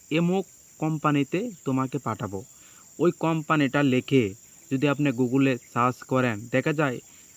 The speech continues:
আপনার গ্রামে আশেপাশে অনেক মানুষ মালয়েশিয়ায় কাজ করে, মালয়েশিয়া প্রবাসী হিসাবে।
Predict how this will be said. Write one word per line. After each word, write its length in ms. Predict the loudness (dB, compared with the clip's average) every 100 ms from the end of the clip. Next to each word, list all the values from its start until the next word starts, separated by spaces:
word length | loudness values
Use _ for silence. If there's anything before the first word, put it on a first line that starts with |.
| 0
আপনার 540 | 0 0 2 4 4
গ্রামে 480 | 2 4 4 4 2 0
আশেপাশে 720 | -2 0 -2 -2 -2 -2 -2 -4 -20 -20 -10 0
অনেক 280 | 0 0 0
মানুষ 440 | 2 4 4 2 -4
মালয়েশিয়ায় 880 | -4 0 2 0 -2 -2 0 0 -4 -14 -20 -20 -4
কাজ 320 | -2 -2 -4
করে, 360 | -4 -2 -4 -6
মালয়েশিয়া 520 | -4 0 -2 -2 -8
প্রবাসী 460 | -4 -4 -4 -6 -10
হিসাবে। 380 | -8 -8 -8